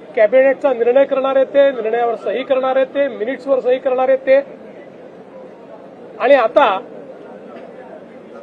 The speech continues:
विजय मेळावा घेणारे तेच. मला असं वाटतं,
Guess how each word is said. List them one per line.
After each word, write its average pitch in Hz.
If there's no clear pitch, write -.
विजय 277
मेळावा 277
घेणारे 262
तेच. -
मला 233
असं 262
वाटतं, 269